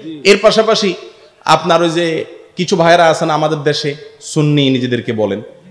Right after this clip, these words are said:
তো ওনাদের মতে তো যারা, যারা তাদের মতে সুন্নি না,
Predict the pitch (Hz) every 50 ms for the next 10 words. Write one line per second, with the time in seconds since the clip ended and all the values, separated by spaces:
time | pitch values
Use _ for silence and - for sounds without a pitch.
0 | - _ - _ _ _ _ - - - 185 185 208 226 226 254 254 254 233 214
1 | 208 226 196 233 240 262 277 269 202 170 170 175 185 180 165 165 170 175 196 214
2 | 214 - 170 165 180 220 226 226 220 214 220 233 233 233 - 226 233 262 277 254
3 | 202 143 110